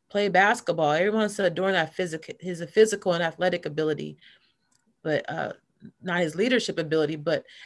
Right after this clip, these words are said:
and I would say every Black boy in his class who are natural leaders, they all had the physical and athletic ability, but they were always the ones getting in trouble you're talking too much,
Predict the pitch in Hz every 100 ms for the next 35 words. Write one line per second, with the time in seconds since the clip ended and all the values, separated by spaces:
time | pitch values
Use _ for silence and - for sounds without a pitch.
0 | - 180 240 240 220 214 196 240 262 269
1 | - - _ _ _ _ 190 214 220 185
2 | 208 185 196 - - 190 151 139 - -
3 | _ _ _ _ _ _ _ _ - _
4 | - 185 160 175 202 214 208 202 202 190
5 | 139 127 - _ _ _ _ - 165 180
6 | 233 240 247 190 202 196 196 185 165 -
7 | 180 165 165 170 170 165 156 175 180 185
8 | - 160 151 - 131 185 214 220 202 190
9 | 180 180 160 165 170 160 160 165 170 180
10 | 185 185 - - - - - _ _ _
11 | _ - 151 185 185 190 190 - 185 175
12 | 170 170 170 156